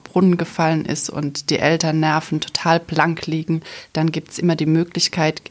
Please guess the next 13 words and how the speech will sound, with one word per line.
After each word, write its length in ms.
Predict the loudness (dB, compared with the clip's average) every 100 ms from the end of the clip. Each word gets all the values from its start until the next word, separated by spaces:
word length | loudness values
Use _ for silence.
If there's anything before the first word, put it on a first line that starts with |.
| -16 -16 -10
zum 160 | -2
Beispiel 320 | 2 2 0 -2
von 140 | 0
den 140 | 0
kirchlichen 520 | 2 4 4 2 0 2
Einrichtungen 720 | 2 2 0 -2 -2 -2 0
Eltern- 300 | -2 0 -2
und 300 | -2 -4 -6
Erziehungsberatungsstellen 1400 | -6 -2 2 2 0 -4 0 0 2 0 0 0 2 2
in 100 | 0
Anspruch 480 | -2 -4 -8 -12
zu 160 | -4 -2
nehmen. 360 | 0 0 -2